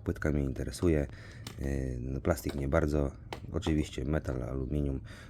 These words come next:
to też będzie jako odzysk, yy, czyli tak jakby, czy to się opłacało, na pewno się opłacało, ale,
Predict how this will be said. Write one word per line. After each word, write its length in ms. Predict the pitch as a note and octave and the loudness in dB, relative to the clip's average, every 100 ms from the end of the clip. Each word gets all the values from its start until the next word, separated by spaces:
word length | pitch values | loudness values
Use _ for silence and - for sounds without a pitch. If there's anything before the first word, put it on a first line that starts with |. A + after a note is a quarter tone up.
| - | -8
to 80 | D#2+ | 0
też 200 | D#2+ C#2 | 2 2
będzie 280 | C2+ C2+ C2+ | 0 -2 -2
jako 280 | C2+ - | -2 -4
odzysk, 500 | - C2+ C2 G#2 - - - - - - - | -4 -4 -2 -2 -4 -12 -14 -14 -14 -14 -8
yy, 200 | D#2 D#2 D#2 | -2 -2 2
czyli 440 | F#2+ F#2 F2 D#2 D2+ - - - - | 6 6 6 4 -2 -12 -14 -14 -4
tak 240 | F#3 - | -2 0
jakby, 260 | D#2 D2 C#2+ | -2 0 -2
czy 180 | - | -2
to 80 | - | -2
się 160 | D2+ C#2+ | 0 -2
opłacało, 560 | B1+ C#2 D2+ C2+ A#1+ - C2+ | -2 -2 0 0 -2 -8 -8
na 200 | D#2+ E2 | -4 -2
pewno 260 | D2+ D2+ C#2+ | 0 2 2
się 120 | D#2 | 0
opłacało, 460 | C#2+ - D#2 C#2+ C#2 | -4 -2 0 2 2
ale, 240 | C#2 C#2 | 2 0